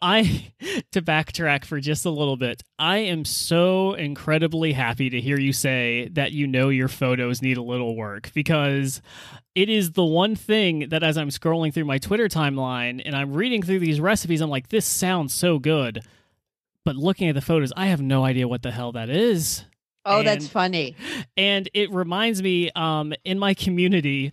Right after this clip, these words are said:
Speaker 1: we actually have a food truck out here that makes pretty good food. Um,
Speaker 2: Mm-hmm.
Speaker 1: but they kind of have run into the similar issue, except theirs is on, like, an exaggerated scale, because whereas you're taking,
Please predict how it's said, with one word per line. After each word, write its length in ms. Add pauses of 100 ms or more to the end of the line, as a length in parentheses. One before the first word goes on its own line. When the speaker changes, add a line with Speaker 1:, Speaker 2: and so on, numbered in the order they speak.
(340)
Speaker 1:
we 180
actually 420
have 320
a 220
food 320
truck 420
out 180
here 240
that 120
makes 220
pretty 280
good 240
food. 560 (420)
Um, 380 (100)
Speaker 2:
Mm-hmm. 140
Speaker 1:
but 180
they 260
kind 260
of 180
have 220
run 200
into 300
the 80
similar 420
issue, 320
except 380
theirs 300
is 120
on, 200
like, 220
an 100
exaggerated 920
scale, 540
because 800 (240)
whereas 360
you're 160
taking, 720